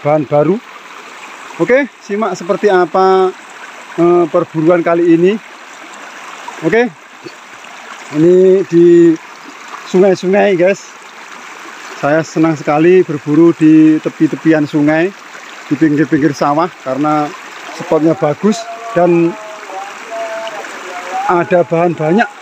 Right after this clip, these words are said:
bonsai, bahan-bahan bonsai, eh, yang lagi tren dan lagi viral. Oke, lanjut. Oke, guys, ini ada satu pohon waru yang roboh,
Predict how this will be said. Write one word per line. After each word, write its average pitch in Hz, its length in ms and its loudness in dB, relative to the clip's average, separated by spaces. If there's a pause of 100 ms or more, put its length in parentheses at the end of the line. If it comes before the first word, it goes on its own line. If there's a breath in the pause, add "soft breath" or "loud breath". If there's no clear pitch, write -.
(100)
bonsai, 180 480 0 (160)
bahan-bahan 151 560 -2
bonsai, 165 480 0 (1400)
eh, 156 220 2 (100)
yang 156 320 0 (240)
lagi 143 320 -4
tren 175 320 -2 (160)
dan 151 160 0
lagi 156 240 -2
viral. 165 320 0 (160)
Oke, 208 240 0 (320)
lanjut. 180 240 2 (2000)
Oke, 151 160 0
guys, 180 320 0 (240)
ini 170 640 4
ada 160 240 0
satu 156 400 -2 (1400)
pohon 160 320 0
waru 156 320 0 (320)
yang 143 400 0 (400)
roboh, 147 480 0